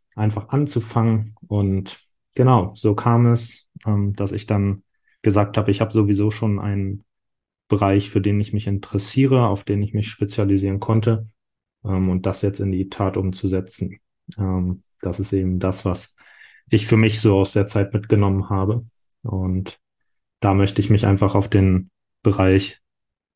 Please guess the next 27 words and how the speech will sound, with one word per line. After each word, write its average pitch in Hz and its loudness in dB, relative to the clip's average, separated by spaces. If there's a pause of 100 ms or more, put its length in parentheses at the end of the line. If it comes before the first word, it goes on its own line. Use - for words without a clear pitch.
(200)
des - -2
Trainings 101 2
von 104 2
Kreativität 98 2
im 92 -4
Fußball, 95 -2 (260)
ja, - -4 (200)
konzentrieren. 104 2 (540)
Ähm, 104 2
der 98 4
Podcast 127 0
wird 117 4
sich 107 0
trotzdem 113 2
weiterhin 104 2 (460)
nicht 110 -2
nur 101 2 (540)
um 92 -6
Kreativität 101 0
drehen, 107 4
sondern 95 -2
weiterhin 98 -2
wie 104 2
vorher 98 0 (100)
um 92 -4
alle 104 2
Themen 98 -2